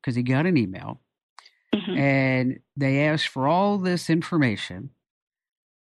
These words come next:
Speaker 1: uh, and now there's no contact information. What should David do next?
Speaker 2: So I think if you were, you provided all of your information, which it sounds like you did,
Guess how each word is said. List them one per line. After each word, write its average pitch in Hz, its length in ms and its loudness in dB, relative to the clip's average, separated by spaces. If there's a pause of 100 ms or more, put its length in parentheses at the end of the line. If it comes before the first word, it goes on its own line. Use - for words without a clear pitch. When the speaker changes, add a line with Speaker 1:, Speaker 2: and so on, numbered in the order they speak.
(160)
Speaker 1:
uh, 123 500 -2 (260)
and 131 280 -2
now 147 180 2
there's 170 220 -2
no 165 120 4
contact 180 640 2
information. 107 840 -2 (600)
What 202 300 2
should 143 440 -2
David 143 500 2
do 117 220 0
next? - 640 -6 (1400)
Speaker 2:
So 285 260 2
I 269 180 0 (120)
think 381 240 -2
if 285 180 0
you 254 160 2
were, 214 560 -2 (400)
you 233 180 4
provided 220 460 0
all 196 120 2
of 185 100 -2
your 196 120 2
information, 175 600 2
which 170 160 0
it - 120 -8
sounds 185 300 2
like 175 220 -2
you 175 120 0
did, 170 320 0